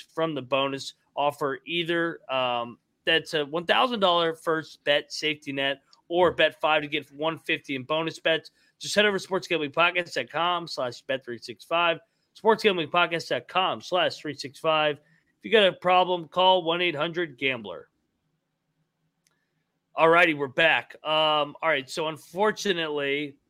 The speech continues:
yeah, K-State was a loser. The other big loser, and they were the big winner in football on Saturday, Oklahoma State loses to Abilene Christian. Quite frankly, trailed the whole game.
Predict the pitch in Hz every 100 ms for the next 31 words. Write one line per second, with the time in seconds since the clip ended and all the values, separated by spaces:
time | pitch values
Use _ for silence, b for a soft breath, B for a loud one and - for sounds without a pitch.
0 | - 151 135 - 170 - 170 165 143 131
1 | 131 123 131 127 151 139 131 b b b
2 | b b _ _ _ - 202 180 233 294
3 | 254 214 214 220 208 214 208 202 147 156
4 | 175 196 175 180 156 170 185 160 - -
5 | 214 202 165 143 - 160 151 143 139 139
6 | 180 196 202 170 - 165 160 143 - -
7 | 135 151 143 139 - 127 143 139 143 135
8 | - 165 170 - 175 165 156 - 185 185
9 | - 185 214 196 202 156 - 185 180 151
10 | 151 160 135 160 165 165